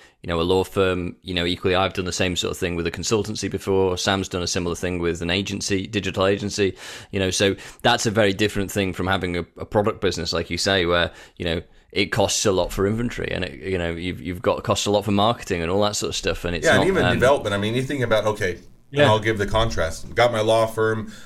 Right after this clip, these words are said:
Speaker 2: There is no, really no R and D costs. I mean, it, it's getting a,
Speaker 1: Mm.
Speaker 2: if you, getting your client base, which takes some, you know, time and, and, and effort,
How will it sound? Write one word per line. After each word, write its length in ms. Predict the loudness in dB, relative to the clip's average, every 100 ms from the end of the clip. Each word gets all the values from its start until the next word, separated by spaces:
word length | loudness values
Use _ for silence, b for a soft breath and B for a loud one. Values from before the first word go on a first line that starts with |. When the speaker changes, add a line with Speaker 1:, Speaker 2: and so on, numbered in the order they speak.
| B
Speaker 2:
There 220 | 0 0 4
is 280 | 2 2
no, 280 | 0 2 2 0
really 300 | 2 4 4
no 200 | 4 2
R 260 | 4 4 2
and 100 | 0
D 180 | -4 -4
costs. 360 | -4 -4 -4
I 20 | -2
mean, 200 | 0 0
it, 180 | -2
it's 240 | -4 -6 -2
getting 440 | 0 2 0 -2
a, 260 | 2 4 4
Speaker 1:
Mm. 40 |
Speaker 2:
if 140 | 2 -2
you, 100 | -6
getting 400 | 0 2 2 2
your 140 | 0
client 320 | 0 0 0
base, 260 | 0 0 -2
which 240 | -6 -8 -14 -10
takes 220 | -6 -6
some, 260 | -6 -6 -4
you 80 | -2
know, 140 | -2
time 280 | -4 -4 -2
and, 120 | -4
and, 320 | -4 -4 -4
and 160 | -4 -2
effort, 500 | -2 0 -2 -2 -4